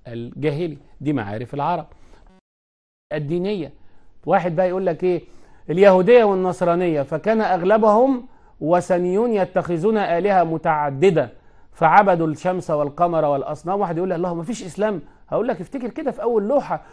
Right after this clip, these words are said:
قلنا إن العصر الجاهلي يطلق على الفترة التي سبقت ظهور الإسلام بنحو قرن ونصف. ما كانش القرآن، ما كانش الإسلام لسه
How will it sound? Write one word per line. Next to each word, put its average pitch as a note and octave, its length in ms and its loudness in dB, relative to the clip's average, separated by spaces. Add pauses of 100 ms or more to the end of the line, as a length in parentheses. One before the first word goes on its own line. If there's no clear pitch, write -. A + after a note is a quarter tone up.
(260)
قلنا C#4+ 260 4
إن A#3 120 0
العصر A#3 380 0
الجاهلي A#3 520 2
يطلق B3 380 0
على G3 180 2
الفترة A#3+ 400 0
التي G#3+ 320 2
سبقت A3+ 920 4 (480)
ظهور F#3+ 600 6
الإسلام F#3+ 1000 -2 (280)
بنحو E3 440 -2
قرن D#3+ 320 -2
ونصف. B2 480 -10
ما B2+ 120 -14
كانش C#3+ 240 -8
القرآن، D#3 500 -6
ما C#3+ 100 -8
كانش G3 280 -6
الإسلام F3 400 -6
لسه F3 320 -6